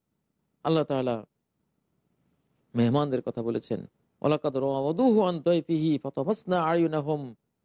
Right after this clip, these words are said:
ফাযুকু আযাবি ওয়া নুযুর।" লূত আলাইহিস সালামের জাতি তার কাছে যখন মেহমান আসছিলেন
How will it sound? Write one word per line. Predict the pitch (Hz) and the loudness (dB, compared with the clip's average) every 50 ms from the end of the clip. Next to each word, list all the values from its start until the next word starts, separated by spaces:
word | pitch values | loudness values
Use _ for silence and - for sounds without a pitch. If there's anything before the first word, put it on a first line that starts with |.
| _ _ _ _ _ _ - | _ _ _ _ _ _ -2
ফাযুকু | 135 139 170 226 220 175 - - 175 | -2 2 2 2 2 2 2 2 2
আযাবি | 165 151 143 151 151 147 135 135 147 143 | 2 4 4 4 4 2 2 2 0 2
ওয়া | 139 139 | 2 2
নুযুর।" | 143 143 135 139 139 131 113 107 - _ _ _ _ _ _ _ _ _ _ _ _ _ _ _ _ _ _ _ _ - | 0 0 2 2 2 0 0 -4 -14 _ _ _ _ _ _ _ _ _ _ _ _ _ _ _ _ _ _ _ _ 0
লূত | - - - 233 | 2 2 2 2
আলাইহিস | 202 190 175 - | 2 0 0 -2
সালামের | - 180 175 165 160 143 131 | 0 0 0 2 0 0 0
জাতি | - 151 151 135 - 156 151 139 | 0 0 0 0 0 0 -2 -2
তার | - - 143 135 | -2 -4 -6 -6
কাছে | 131 - 147 175 160 | -6 -6 -4 -4 -2
যখন | 151 156 147 156 147 | -2 -2 -2 -2 -4
মেহমান | 139 139 139 139 135 156 185 226 | -2 -2 -2 0 2 0 0 0
আসছিলেন | 247 220 - - 190 175 165 147 135 | -2 -4 -4 -4 -2 -2 -2 -2 -2